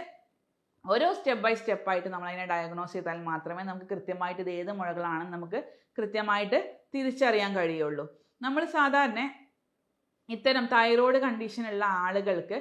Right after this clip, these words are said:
കൃത്യമായിട്ട് അവരുടെ ലൈഫ് സ്റ്റൈലിലും ഡയറ്റിലും എന്തൊക്കെ കാര്യങ്ങളാണ് ചെയ്യേണ്ടതെന്ന് കൃത്യമായിട്ട് പറഞ്ഞു കൊടുക്കാറുണ്ട്. നമുക്കറിയാം തൈറോയ്ഡ് ഹോർമോണുകൾ ഉൽപ്പാദിപ്പിക്കാൻ അയഡിൻ അത്യാവശ്യമാണ്.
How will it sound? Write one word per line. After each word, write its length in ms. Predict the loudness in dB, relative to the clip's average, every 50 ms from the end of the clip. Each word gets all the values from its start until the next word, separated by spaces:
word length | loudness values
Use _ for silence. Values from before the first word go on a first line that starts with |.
| -6 -10 -20 _ _ -2
കൃത്യമായിട്ട് 640 | 0 0 0 0 0 2 4 4 4 4 4 2
അവരുടെ 300 | 2 2 2 2 2 2 2
ലൈഫ് 280 | 0 0 0 0 -4 -6
സ്റ്റൈലിലും 460 | -6 -4 -4 -2 -2 -4 -4 -6 -4
ഡയറ്റിലും 380 | -2 -2 -2 -2 -2 -6 -10 -10
എന്തൊക്കെ 320 | -8 -4 -4 -4 -2 -2 -4
കാര്യങ്ങളാണ് 760 | -2 0 0 0 0 0 -4 -6 -4 -4 -2 -2 -2 -2 -4 -6 -8 -12 _ _ _ -6
ചെയ്യേണ്ടതെന്ന് 560 | -2 -2 -2 -2 -2 -2 -2 -2 -2 -4 -4
കൃത്യമായിട്ട് 600 | -6 -6 -4 -4 -4 -2 -2 -2 -2 0 -2 -2
പറഞ്ഞു 340 | -2 0 -2 -2 -2 -2 -4
കൊടുക്കാറുണ്ട്. 600 | -2 -4 -4 -2 -2 -2 -2 -2 -4 -6 -8 -10 -14 _ _ _ _ -8
നമുക്കറിയാം 460 | -6 -4 -2 2 2 2 2 2 0 0
തൈറോയ്ഡ് 480 | 0 0 2 2 2 0 0 0 0
ഹോർമോണുകൾ 580 | -2 0 0 0 0 -2 -4 -6 -6 -4 0 2
ഉൽപ്പാദിപ്പിക്കാൻ 800 | 2 2 0 0 -2 -2 -2 -2 -4 -6 -6 -6 -6 -6 -8 -8 -8 -10 -6 -4
അയഡിൻ 360 | 0 2 2 2 2 2 2
അത്യാവശ്യമാണ്. 680 | 0 -2 -4 -4 -2 -2 -2 -2 -4 -4 -6 -6 -6 -8